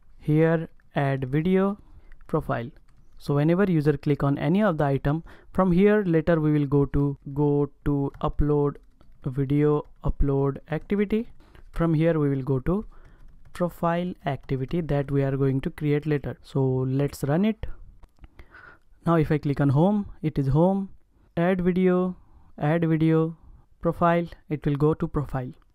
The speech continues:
So in this video, we have implemented bottom navigation view. Also, we have added a menu items, that is home, add video and profile, and on,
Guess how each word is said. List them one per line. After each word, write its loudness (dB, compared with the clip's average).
So 0
in 6
this 2
video, 4
we 6
have 4
implemented 2
bottom 2
navigation 2
view. 2
Also, 2
we 4
have 2
added 0
a 2
menu 4
items, 0
that -2
is 2
home, 2
add -2
video 0
and -2
profile, 0
and 2
on, 2